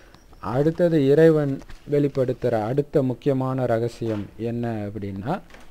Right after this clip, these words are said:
மூன்று, மூன்று உலகங்களை பற்றி சொல்றாரு. மனி-, அதுல ஒரு உலகம் மனித அறிவுக்கு உட்பட்டது, மீதி இரண்டு உலகம் மனித அறிவுக்கு அப்பாற்பட்டது. என்ன அப்படின்னா, இந்த ஒரு உலகம் தான் மனித அறிவுக்கு உட்பட்டது. அது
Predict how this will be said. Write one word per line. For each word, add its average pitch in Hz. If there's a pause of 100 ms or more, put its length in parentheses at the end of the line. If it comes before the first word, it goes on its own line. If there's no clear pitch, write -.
(1000)
மூன்று, 240 (520)
மூன்று 165
உலகங்களை 143
பற்றி 110 (120)
சொல்றாரு. 98 (1400)
மனி-, 151 (220)
அதுல 139
ஒரு 170
உலகம் 202 (140)
மனித 156
அறிவுக்கு 135
உட்பட்டது, 123
மீதி 160
இரண்டு 156
உலகம் 156
மனித 151
அறிவுக்கு 127
அப்பாற்பட்டது. 107 (480)
என்ன 160
அப்படின்னா, 131
இந்த 139
ஒரு 143
உலகம் 147
தான் 160
மனித 131
அறிவுக்கு 113
உட்பட்டது. 104
அது 95